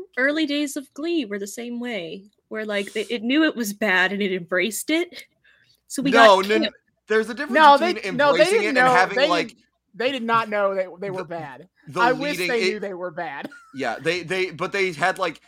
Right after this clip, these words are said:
Speaker 2: they had, like, the leading characters of the company turn to the camera and be like, "This show fucking sucks," on its, like, first ever episode. Like, th-, thank you for burying your own company. Anyway.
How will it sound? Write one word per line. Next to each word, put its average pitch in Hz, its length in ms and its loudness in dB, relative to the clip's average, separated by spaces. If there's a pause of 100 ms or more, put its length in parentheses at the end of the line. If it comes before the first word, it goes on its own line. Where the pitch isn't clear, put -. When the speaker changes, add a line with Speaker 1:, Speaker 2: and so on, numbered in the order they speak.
(120)
Speaker 2:
they 175 140 0
had, 185 180 0
like, 180 140 -10
the 180 100 -6
leading 151 380 -4
characters 135 400 -8
of 127 40 -12
the 127 60 -14
company 127 260 -8
turn 135 220 -10
to 131 100 -8
the 123 180 -10
camera 123 140 -8
and 117 120 -10
be 127 100 -8 (140)
like, - 100 -12 (260)
"This - 200 2
show 180 200 4
fucking 160 460 0
sucks," - 380 4
on 139 160 -2
its, 135 160 -6
like, 147 160 -6
first - 380 -12
ever 113 200 -8
episode. 107 460 -12
Like, 110 200 -12
th-, 143 160 -4 (220)
thank 196 220 2
you 180 80 -10
for 170 100 -6
burying 143 360 -2
your 117 140 -8
own 107 140 -10
company. 90 360 -16 (280)
Anyway. 127 640 2